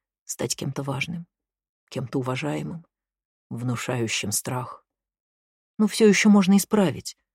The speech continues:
Джахандар знал, как это сделать. Он передал свой дар старшей дочери. Ирса упомянула об этом сегодня, рассказывая про волшебный ковёр. Гордому отцу стоило немалых усилий, чтобы сдержаться и продолжать лежать неподвижно после такой новости,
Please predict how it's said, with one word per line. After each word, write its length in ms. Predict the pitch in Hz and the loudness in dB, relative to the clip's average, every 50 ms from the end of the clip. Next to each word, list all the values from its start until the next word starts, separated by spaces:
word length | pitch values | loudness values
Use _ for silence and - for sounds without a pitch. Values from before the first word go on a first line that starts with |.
| _ _ _ _ _ _ _ - | _ _ _ _ _ _ _ -2
Джахандар 360 | 175 - 220 214 214 233 233 | 0 2 4 4 4 4 4
знал, 340 | 185 185 214 247 247 202 170 | 6 6 6 6 6 4 2
как 220 | - 180 175 - | 2 0 0 0
это 160 | 175 - 185 | 0 0 0
сделать. 560 | 175 175 185 202 220 180 120 120 117 - - _ _ _ _ _ _ _ _ _ _ _ _ _ _ - | 0 0 0 0 0 0 -2 -6 -10 -18 -20 _ _ _ _ _ _ _ _ _ _ _ _ _ _ 0
Он 160 | 180 175 170 | 0 0 2
передал 420 | - 196 214 220 240 220 240 233 | 4 4 4 4 2 0 0 0
свой 260 | 214 - - 196 190 160 | 0 4 6 6 6 6
дар 260 | 139 180 214 247 233 | 4 2 2 2 0
старшей 500 | - - - 190 220 - - - 233 240 | -2 -2 0 0 0 0 -2 -4 -4 -4
дочери. 580 | 214 247 226 - - - 151 139 143 139 135 _ _ _ _ _ _ _ _ | -2 0 0 0 0 -2 -4 -6 -6 -10 -14 _ _ _ _ _ _ _ _
Ирса 340 | - 247 247 196 - - 175 | -2 0 0 0 0 0 0
упомянула 600 | 175 170 - 185 208 233 233 226 208 170 156 156 160 | 2 2 4 4 4 4 4 4 2 2 2 0 0
об 100 | 156 180 | 0 0
этом 200 | 170 - 165 151 | -2 -2 -4 -4
сегодня, 480 | - - 196 185 240 247 - 143 139 151 | -2 -2 -2 0 0 0 0 0 0 0
рассказывая 520 | 160 160 - - 185 151 156 147 156 151 | 0 0 2 2 0 0 0 -2 -6 -6
про 160 | - - 165 | -6 -6 -4
волшебный 440 | 160 170 - - - 180 165 160 165 | -4 -4 -4 -4 -4 -4 -4 -6 -6
ковёр. 380 | 160 - 185 180 170 143 - - _ _ _ _ _ _ _ _ _ _ _ _ _ _ _ _ _ - | -6 -6 -8 -8 -8 -10 -14 -18 _ _ _ _ _ _ _ _ _ _ _ _ _ _ _ _ _ -10
Гордому 500 | 156 151 156 143 143 143 143 151 151 151 | -8 -6 -6 -6 -6 -6 -4 -2 0 -2
отцу 380 | 147 147 - - - 175 170 | -2 -2 -4 -4 -2 -2 -2
стоило 420 | 160 - - - 160 165 165 160 160 | -2 -2 -2 -2 0 0 0 0 0
немалых 640 | 160 160 156 147 147 156 175 185 185 180 - - | 0 -2 -2 -2 0 0 2 2 2 0 0 -4
усилий, 480 | 175 - - - 180 170 156 151 151 147 | -6 -4 -4 -2 0 0 0 0 -2 -4
чтобы 300 | - - 160 147 151 151 | -4 -4 -2 0 0 -2
сдержаться 720 | 139 139 151 151 151 - 151 165 175 185 - - - 170 - _ _ _ _ - | -2 -2 -2 -2 -2 -2 -2 -4 -4 -4 -6 -8 -8 -10 -14 _ _ _ _ -10
и 60 | - | -2
продолжать 540 | - 175 160 151 165 156 151 156 156 147 - | 0 0 2 2 0 -2 -4 -4 -6 -6 -4
лежать 340 | 160 151 143 160 147 - - | -4 -2 -2 -2 -4 -4 -6
неподвижно 800 | 156 143 - 147 147 139 139 147 139 131 - - 185 185 143 - _ | -8 -6 -6 -6 -6 -4 -4 -4 -4 -4 -6 -8 -10 -10 -12 -8 _
после 260 | 160 143 - 151 147 | -6 -2 0 0 0
такой 300 | 143 143 139 - 151 139 | 0 -2 -2 -2 -2 -2
новости, 580 | 139 151 156 143 131 135 - - - - 139 | 0 2 2 2 2 0 -4 -6 -8 -10 -12